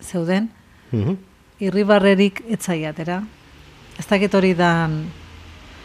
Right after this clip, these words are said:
Speaker 1: ja, barruan kokatzen den sentimentua, apatia moduko zerbait, edo gehiago dan guk kanpotik horrela ikusten ditugula, eta era guztietako emozioak sentitzeko gai direla oraindik.
Speaker 2: Bai, eta gainera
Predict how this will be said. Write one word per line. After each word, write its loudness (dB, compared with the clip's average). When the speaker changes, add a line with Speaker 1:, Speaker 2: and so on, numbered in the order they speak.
Speaker 1:
ja, 2
barruan 4
kokatzen -2
den -2
sentimentua, -4
apatia -2
moduko -2
zerbait, 0
edo 0
gehiago 4
dan 0
guk -4
kanpotik -4
horrela -4
ikusten -10
ditugula, -6
eta -10
era 2
guztietako -2
emozioak 0
sentitzeko -4
gai 0
direla 0
oraindik. -8
Speaker 2:
Bai, 0
eta -2
gainera 0